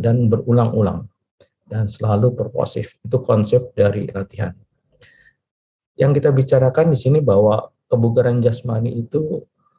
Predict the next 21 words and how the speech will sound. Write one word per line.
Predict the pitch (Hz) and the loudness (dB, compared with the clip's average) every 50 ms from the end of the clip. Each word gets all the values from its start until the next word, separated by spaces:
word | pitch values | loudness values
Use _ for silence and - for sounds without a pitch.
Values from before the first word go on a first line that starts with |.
| _ _ _ _ _ _ | _ _ _ _ _ _
eh, | - 127 127 123 123 120 120 120 117 117 - - - | -10 -8 -8 -6 -6 -8 -8 -8 -10 -12 -12 -10 -8
di | 110 | -2
dalam | 107 117 113 110 113 113 117 113 | 0 2 4 4 4 4 2 0
artikel | 117 - 113 104 - - 107 - - 120 113 107 110 110 110 104 | 0 -2 -4 -6 -6 -8 -14 -6 -2 0 0 0 0 -2 -4 -4
jurnal | - 113 107 101 104 95 90 101 | 0 -2 0 0 0 0 0 -2
itu | 104 101 143 143 | -2 -4 -6 -6
disebutkan, | 127 - - - 107 107 - _ - 123 123 135 135 135 131 - _ _ _ _ _ _ _ _ _ _ _ _ _ _ _ - | -8 -12 -14 -16 -16 -16 -14 _ -2 0 2 2 0 -2 -4 -6 _ _ _ _ _ _ _ _ _ _ _ _ _ _ _ 0
eh, | 110 113 107 107 107 107 107 107 104 117 120 - _ _ | 2 2 2 2 2 0 0 -2 -4 -6 -10 -16 _ _
tentang | - 107 110 107 110 107 110 110 107 107 113 - _ | -8 -6 -4 -2 -2 -2 -4 -4 -4 -6 -10 -14 _
physical | _ - 127 110 123 120 113 - 120 | _ -2 -2 -2 -2 -4 -2 0 0
fitness, | 110 - - - - - 98 98 | 0 2 0 -2 -2 -4 -6 -6
kebugaran | - - 107 98 104 95 101 101 101 104 | -6 -8 -6 -4 -4 -2 -2 -2 -2 0
jasmani | 101 98 95 - - 120 101 101 101 101 117 | 0 -2 -2 -4 -2 -2 -2 0 -2 -4 -2
itu | - 139 | -2 -2
berhubungan | 139 123 117 113 104 101 110 107 101 104 107 110 113 107 | 0 2 0 0 0 -2 0 0 0 2 2 0 0 -2
dengan | 101 98 98 98 95 | -2 -4 -6 -8 -8
kesehatan, | - 107 - - - - - - 98 117 160 180 196 - _ _ _ _ _ _ _ _ _ _ - _ _ _ _ _ _ _ | -8 -10 -8 -8 -10 -10 -8 -4 -2 0 0 0 -2 -6 _ _ _ _ _ _ _ _ _ _ -20 _ _ _ _ _ _ _
juga | - - 113 113 139 | -6 -4 0 2 2
berhubungan | 135 135 127 120 120 107 107 117 110 123 127 131 131 | 2 2 2 2 2 2 2 0 0 0 2 2 2
dengan | 120 110 110 113 117 113 | 2 2 2 0 0 0
keterampilan. | 117 127 - - 135 117 123 113 113 98 87 | -2 -4 -4 -2 -2 0 0 0 -2 -4 -4